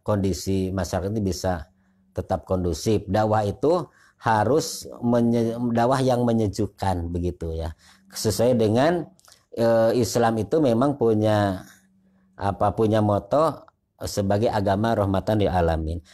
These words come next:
Dan tentang tadi masalah, eh, masih banyak sekarang ini dakwah itu haru-, harus ter-, apa, ter-, apa namanya, terpaku dengan, tergantung dengan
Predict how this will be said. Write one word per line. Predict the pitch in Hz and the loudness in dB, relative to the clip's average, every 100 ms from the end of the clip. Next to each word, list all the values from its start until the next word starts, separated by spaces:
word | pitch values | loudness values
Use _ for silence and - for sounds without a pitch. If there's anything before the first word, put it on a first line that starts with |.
| _ | _
Dan | 98 | -2
tentang | 104 110 110 110 | 0 0 0 0
tadi | 101 107 101 101 | 0 0 2 0
masalah, | 98 98 90 101 95 95 87 87 - _ - - - | 0 -2 0 0 2 0 -4 -14 -20 _ -20 -20 -4
eh, | 104 | 0
masih | 104 98 104 | 0 0 0
banyak | 98 101 123 | 2 2 0
sekarang | - 101 98 98 98 | -2 0 0 0 0
ini | 101 113 123 120 - | -2 0 0 0 -4
dakwah | 110 101 101 101 | -2 0 0 -2
itu | 95 117 | -2 -2
haru-, | 104 101 98 98 95 104 98 92 _ | 0 0 0 -2 -4 -4 -4 -6 _
harus | 107 98 98 - - - - | -2 0 -2 -4 -10 -12 -4
ter-, | 98 90 | -4 -2
apa, | 104 98 101 92 - - _ _ _ _ _ _ _ _ _ _ - _ - - | -4 -4 -4 -4 -8 -18 _ _ _ _ _ _ _ _ _ _ -20 _ -20 -12
ter-, | - 95 87 - - | -2 -2 -2 -8 -8
apa | 104 92 92 | -6 -2 0
namanya, | 92 95 95 | 0 0 -2
terpaku | - 98 95 95 92 95 92 92 90 - 98 92 - 104 | 0 2 2 2 2 2 2 0 -2 -2 -2 -2 -2 0
dengan, | 98 90 92 92 87 | 0 0 0 0 -2
tergantung | 104 95 95 92 85 101 | -2 0 0 0 0 -2
dengan | 95 92 92 90 90 | 0 0 0 -2 -6